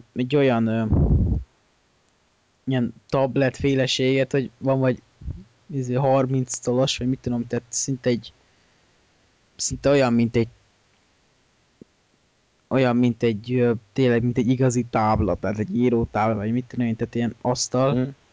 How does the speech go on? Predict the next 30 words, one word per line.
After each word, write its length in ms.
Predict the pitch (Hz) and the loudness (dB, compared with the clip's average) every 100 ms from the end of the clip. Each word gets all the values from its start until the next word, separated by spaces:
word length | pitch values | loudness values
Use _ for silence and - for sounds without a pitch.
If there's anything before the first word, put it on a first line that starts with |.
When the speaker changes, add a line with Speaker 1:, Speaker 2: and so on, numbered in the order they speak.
| _ _ | _ _
Speaker 1:
És 80 | - | -8
így 80 | 139 | 0
lerakod 380 | 160 135 - 127 | 2 2 -2 -2
az 100 | 123 | 2
asztalra, 480 | 151 156 - 160 156 | 0 0 0 2 2
aztán 260 | 151 147 | 0 -2
ott 140 | 143 - | -2 0
lehet 300 | 139 120 - | 0 0 -4
rajta 420 | 107 113 123 110 | -6 -6 -4 -4
ott 260 | 113 - - | -6 -12 -12
rajzolgatni, 840 | 127 120 120 117 117 117 117 - 127 | -6 -4 -4 -4 -2 -2 -6 -6 -6
meg 180 | 113 | -6
ilyen 180 | 104 98 - | -8 -10 -10
designereknek, 800 | 127 123 117 117 120 120 120 110 | -4 -2 0 0 -2 -4 -8 -12
mit 280 | - 113 123 | -10 -8 -6
tudom 160 | - 120 | -4 -2
én, 80 | 131 | 0
meg 160 | 131 | 0
aztán 240 | 127 - 135 | -2 -2 0
lehet, 220 | 135 - | 0 -2
azt 120 | 117 | -6
hiszem, 140 | 117 110 | -6 -2
tévének 540 | 131 117 110 104 - | 0 2 2 0 -4
is 100 | 113 | -2
használni, 480 | - 110 - 76 - | -2 -2 -6 -12 -12
tehát 220 | - - - | -12 -14 -14
így 100 | - | -12
kirakod 380 | - 120 - - | -8 -8 -8 -10
a 80 | - | -12
falra. 520 | - - 80 110 - | -14 -10 -10 -8 -12